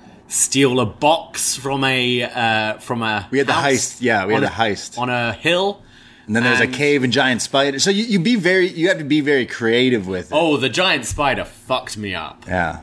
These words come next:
Speaker 1: Yeah.
Speaker 2: But, like, I, I, I think it was, is definitely up there with some of the nerdiest stuff I've done. But it's like, I can see why it's such a thing. Like, it's been a thing since, like,
Speaker 1: Hmm.
Speaker 2: what, the eighties? And people have been, this guy, our friend, had been playing it for a long, long time. So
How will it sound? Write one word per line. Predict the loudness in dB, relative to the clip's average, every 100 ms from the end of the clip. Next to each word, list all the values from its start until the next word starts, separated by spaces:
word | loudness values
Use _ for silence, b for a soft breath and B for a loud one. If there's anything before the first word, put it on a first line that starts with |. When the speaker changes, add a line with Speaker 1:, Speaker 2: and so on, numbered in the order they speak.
| -4
Speaker 1:
Yeah. | 0 2 0 -4 B -2
Speaker 2:
But, | 0
like, | 2 0
I, | 0 0 0
I, | -2 -2 -4
I | -4
think | -2 -2 0
it |
was, | 0 0 -2 _ -20 -4
is | -2 0
definitely | 0 2 2
up | 2 2
there | 0 0
with | -2
some | -2 -2
of |
the | 0
nerdiest | 2 2 2 -2 -6 -10
stuff | -12 -4 -2 -2
I've | -6 -2
done. | -2 -2 -4
But | -2 0
it's | 0 0 0
like, | 2
I | 0
can | 0 -2
see | 0 0
why | 2 2
it's | 0 -2
such | -4 -4
a |
thing. | -6 -4 -4
Like, | -2 -4
it's | -4
been | -4 0
a | 0
thing | -2 -4 -4
since, | -6 -6
like, | -4 -4 -6
Speaker 1:
Hmm. | -6
Speaker 2:
what, | -6
the | -6 -6
eighties? | -4 -4 -4 -2
And | -4 -4
people | -2 0 2
have | 0
been, | 0
this | -4
guy, | -2 -2 -2
our | -2 -2 -2
friend, | -2
had | -2
been | -2 -6
playing | -4 -4 -4
it | -6
for |
a | -6
long, | -6 -8
long | -10 -10
time. | -10 -10
So | -6 -8